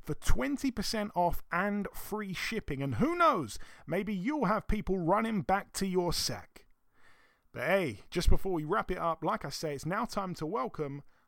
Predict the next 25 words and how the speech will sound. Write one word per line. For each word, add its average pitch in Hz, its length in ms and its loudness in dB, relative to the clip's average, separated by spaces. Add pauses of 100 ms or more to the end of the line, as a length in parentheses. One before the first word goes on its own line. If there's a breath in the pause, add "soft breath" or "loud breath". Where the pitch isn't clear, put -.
(100)
our 131 160 -2
sole 254 400 0
guest 180 360 -6
on 123 120 -6
this 165 180 -10
week's 185 220 -10
podcast. 87 640 -10 (1800)
Ladies 196 480 4
and 180 180 2
gentlemen, 165 540 -2
please 202 360 8
welcome 190 440 2
the 190 180 -6
undefeated 220 960 2
W 208 460 2
B 208 260 -4
C 202 400 -4
Super 233 500 6
Bantamweight 156 640 -2
World 151 300 -2
Champion. 160 540 -4
It 170 100 -8
is, 165 160 -4
of - 220 -4
course, 220 440 0